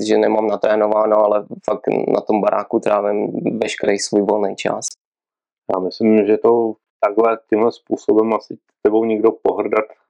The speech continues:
Speaker 2: v uvozovkách nebude, protože já sám mám osobní zkušenost s tím, jaký to je,
Speaker 1: Hmm.
Speaker 2: když, eh, vytváříš několik věcí najednou a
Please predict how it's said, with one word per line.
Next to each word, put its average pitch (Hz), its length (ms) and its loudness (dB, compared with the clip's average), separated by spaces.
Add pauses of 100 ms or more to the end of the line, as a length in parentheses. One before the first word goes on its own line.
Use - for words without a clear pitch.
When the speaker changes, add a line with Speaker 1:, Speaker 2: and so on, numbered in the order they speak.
(160)
Speaker 2:
v 113 40 2
uvozovkách 107 680 2
nebude, 110 380 2 (100)
protože 107 720 0 (840)
já 101 180 0
sám 110 260 -2
mám 113 200 -2
osobní 107 380 -4
zkušenost 107 520 -2
s - 40 -20
tím, 107 160 0
jaký 107 200 0
to 110 80 0
je, 107 60 6
Speaker 1:
Hmm. 101 100 0
Speaker 2:
když, 110 180 0 (220)
eh, 110 400 4
vytváříš 104 680 0
několik 104 300 0
věcí 104 280 2
najednou 110 560 0 (140)
a 104 200 0